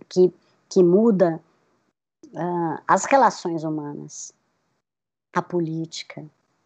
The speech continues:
a forma de contar, a forma de viver, de sobreviver. Isso é uma coisa. É... Lógico que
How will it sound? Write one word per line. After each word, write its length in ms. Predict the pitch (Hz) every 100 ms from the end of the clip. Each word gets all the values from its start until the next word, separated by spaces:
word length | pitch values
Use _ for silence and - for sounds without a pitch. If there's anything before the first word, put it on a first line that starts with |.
| -
a 60 | 151
forma 360 | - 202 170 175
de 80 |
contar, 760 | 165 175 160 160 160 160 156 156
a 80 | -
forma 340 | - 175 160 165
de 120 | 147
viver, 480 | 156 143 160 160 151
de 100 | 139
sobreviver. 1000 | - 170 160 156 160 143 143 151 151 151 _ _ _ _ _ _ _ - - _
Isso 260 | 160 - 196
é 40 |
uma 200 | 208 254
coisa. 580 | - - 175 156 151 151 _ _ _ _ _ _ _ _ _ -
É... 760 | 156 156 156 156 151 143 143 143 - _ _ _ _ _ _ _ _ _ - - - - _ - -
Lógico 600 | 202 226 254 214 - 185
que 460 | - 196 185 160